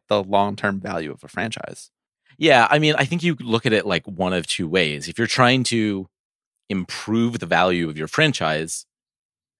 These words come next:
Speaker 2: you either improve the product on the field, right, which takes work and years of
Speaker 1: Yeah, but they were good at that.
Speaker 2: investi-,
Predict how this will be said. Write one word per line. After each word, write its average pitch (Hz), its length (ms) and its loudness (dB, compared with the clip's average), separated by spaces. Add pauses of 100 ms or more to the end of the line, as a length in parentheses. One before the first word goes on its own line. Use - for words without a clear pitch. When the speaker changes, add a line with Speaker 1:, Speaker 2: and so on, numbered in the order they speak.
(240)
Speaker 2:
you 98 180 2
either 90 220 4
improve 104 480 0
the 98 60 -6
product 90 520 -4
on 87 120 -4
the 101 60 -8
field, - 440 -12 (240)
right, 71 260 -8
which - 240 -6
takes - 480 -4 (240)
work - 460 -6 (280)
and 78 640 -2 (100)
years 76 680 -8 (140)
of 78 520 -2 (260)
Speaker 1:
Yeah, - 100 -20
but - 80 -20
they 143 100 -14
were 160 120 -14
good 143 180 -8
at 170 120 -8
that. 175 200 -8
Speaker 2:
investi-, 147 420 -10